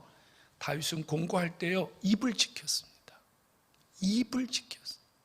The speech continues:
응? 혀를 금하고 거짓말을 하지 않았다. 응? 우리가 곤고할 때, 우리가 힘들 때 제일 먼저 우리 속에 튀어나오는 것이 뭐냐면요,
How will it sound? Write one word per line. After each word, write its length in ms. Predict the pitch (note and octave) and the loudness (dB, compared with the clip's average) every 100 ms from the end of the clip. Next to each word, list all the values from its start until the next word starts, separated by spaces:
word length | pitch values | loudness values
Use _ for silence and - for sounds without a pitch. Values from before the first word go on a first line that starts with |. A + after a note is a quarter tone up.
| _ _ _ _ _ _ G#3+ | _ _ _ _ _ _ -14
응? 60 | - - _ _ _ _ _ | -14 -18 _ _ _ _ _
혀를 460 | - - A3 F3+ D3 | -12 -2 2 2 0
금하고 600 | - C#3 D3+ D#3 D#3 D3 - - - - - - - | 2 4 8 8 6 -2 -4 -16 -20 -20 -20 -20 -14
거짓말을 1300 | - D3 E3+ G#3+ G3 G3 F3+ E3+ D3 C3+ B2+ G3 | -6 -2 0 0 0 -2 -2 -2 -4 -4 -6 -8
하지 240 | F3 D#3 - | -10 -12 -14
않았다. 420 | - - _ - - - - - - _ _ _ _ _ _ _ _ | -16 -20 _ -20 -20 -20 -20 -20 -20 _ _ _ _ _ _ _ _
응? 120 | D#3 A#3 - _ _ _ _ _ _ _ - - - | -12 -12 -16 _ _ _ _ _ _ _ -20 -18 -4
우리가 300 | G#3 A#3 - | 0 2 0
곤고할 720 | - F#3+ B3 C#4 B3 G#3 E3+ - | 2 4 4 6 4 4 -2 -6
때, 80 | |
우리가 340 | C#3+ G3+ A#3 A#3 | -2 0 2 2
힘들 580 | - F#4 F4+ D#4 C4 - | 2 0 0 -2 -2 0
때 220 | A#3 - - - | 0 0 -8 0
제일 440 | - F3 C4 D#4+ | 4 10 12 12
먼저 460 | D4 C4 C4+ B3 B3 | 10 6 6 6 6
우리 240 | G#3 A3 | 6 6
속에 460 | A3+ C4 G#3 G#3+ - | 6 4 4 2 2
튀어나오는 720 | - - A#3+ A3+ G3+ G3 F3 | 2 6 6 8 8 6 2
것이 240 | E3+ C#3+ E3 | 2 2 2
뭐냐면요, 800 | C3+ C3 D3 C3+ A#2+ B2 D3 | 0 0 2 2 2 2 0